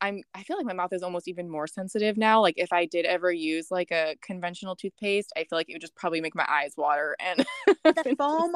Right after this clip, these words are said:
Speaker 2: alone would drive you nuts. The foam. I, I get go on vacation and they'll forget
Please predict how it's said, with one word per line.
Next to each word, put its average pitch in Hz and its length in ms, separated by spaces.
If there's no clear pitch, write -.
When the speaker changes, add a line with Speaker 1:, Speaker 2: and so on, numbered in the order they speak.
Speaker 2:
alone 196 580
would 165 140
drive 160 320
you 156 100
nuts. 143 360
The 190 120
foam. 160 400
I, 208 280
I 214 120
get 254 220
go 226 120
on 185 100
vacation 175 560
and 160 140
they'll 160 120
forget 160 580